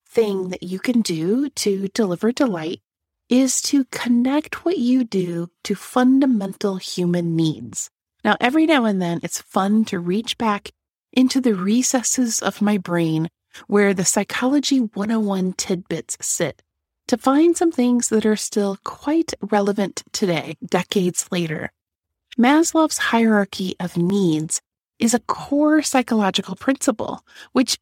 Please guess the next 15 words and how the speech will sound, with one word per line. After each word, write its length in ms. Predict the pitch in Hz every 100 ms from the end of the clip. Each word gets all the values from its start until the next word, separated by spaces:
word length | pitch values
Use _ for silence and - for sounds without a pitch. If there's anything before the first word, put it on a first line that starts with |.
| -
essentially 580 | 269 - 320 339 370 339
says 380 | - 190 180 180
that 160 | 196
there 200 | 202 208
are 200 | 196 214
five 720 | - - 208 226 233 240 226 - _ _
levels 500 | 208 202 196 190 -
of 120 | 180
human 440 | - - 180 175 170
need. 360 | 151 156 - _ _ _ _ _
These 220 | 254 247
build 340 | - 226 254 269
on 140 | 285
each 220 | 294 -
other 400 | 220 196 190 190